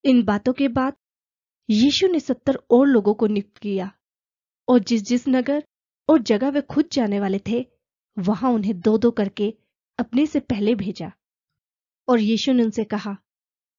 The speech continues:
"पके खेत तो बहुत हैं, लेकिन काम करने वालों की कमी है, इसलिए खेत के मालिक से प्रार्थना करो कि वे अपने खेत काटने को मजदूर भेज दें।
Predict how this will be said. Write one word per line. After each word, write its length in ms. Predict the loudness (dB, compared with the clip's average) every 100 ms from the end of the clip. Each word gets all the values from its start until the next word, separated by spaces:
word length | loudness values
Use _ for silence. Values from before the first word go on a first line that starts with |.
| _ _ _ _ _
"पके 240 | -2 0 -4
खेत 340 | -4 -6 -4
तो 80 | -4
बहुत 340 | -2 -4 -4
हैं, 200 | -8 -8 _ _ _ _ _ -2
लेकिन 280 | 0 0 0
काम 280 | -2 -2
करने 260 | 0 -2 0
वालों 260 | 0 0 -2
की 100 | -6
कमी 320 | -4 -4 -4
है, 200 | -6 -10 _ _ _ _ _ _ _ -6
इसलिए 220 | -2 -2
खेत 360 | -2 -2 -2 0
के 80 | -2
मालिक 300 | 0 -2 -4
से 120 | -6
प्रार्थना 420 | -4 -6 -4 -6
करो 340 | -4 -6 -8 _ _ _ _ _ _
कि 100 | 0
वे 80 | 2
अपने 180 | 2 -2
खेत 300 | 0 -2 -2
काटने 360 | -6 -4 -6
को 300 | -2 -2 -4 _ _ -4
मजदूर 400 | -4 -2 -2 -2
भेज 280 | -6 -6
दें। 140 | -10